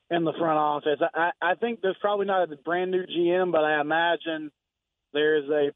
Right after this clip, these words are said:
president of baseball operations or something like that that comes in to maybe help out. As far as the manager goes, I, I mean, Chris Woodward, um, I'm, I can't really, like, I'm not pounding the table for Chris Woodward. I can't really defend the record. I will say I think it's kind of interesting.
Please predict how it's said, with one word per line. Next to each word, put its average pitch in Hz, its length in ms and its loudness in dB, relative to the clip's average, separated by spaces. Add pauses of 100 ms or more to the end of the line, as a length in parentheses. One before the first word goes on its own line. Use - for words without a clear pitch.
president 160 460 0
of 143 100 -4
baseball 156 460 0
operations 151 760 0
or 143 100 0
something 143 320 -4
like 143 280 4
that 147 220 0
that - 160 -4
comes 147 260 -4
in 147 280 0 (440)
to 156 60 -4
maybe 156 300 2
help 151 300 0
out. 147 320 2 (440)
As 175 220 2
far 370 160 4
as 240 80 0
the 214 80 -2
manager 190 420 -2
goes, 175 460 2 (120)
I, 165 220 -6
I 175 60 -2
mean, 185 160 -2
Chris 254 260 -4
Woodward, 214 480 2 (540)
um, 160 480 0 (160)
I'm, 208 260 -2
I 175 180 2
can't 233 160 -2
really, 180 280 2 (160)
like, 160 180 0
I'm 190 60 2
not 214 180 -2
pounding 165 380 -2
the 131 60 -8
table 147 260 0
for 135 100 -6
Chris 151 240 -2
Woodward. 131 300 0
I 127 80 -2
can't 151 160 -2
really 143 180 4
defend 135 380 -6
the 123 80 -4
record. 135 360 2
I 135 100 2
will 185 220 4
say 156 140 4
I 147 40 0
think 156 140 -6
it's - 140 -14
kind 147 140 -4
of 135 80 -8
interesting. 139 560 -6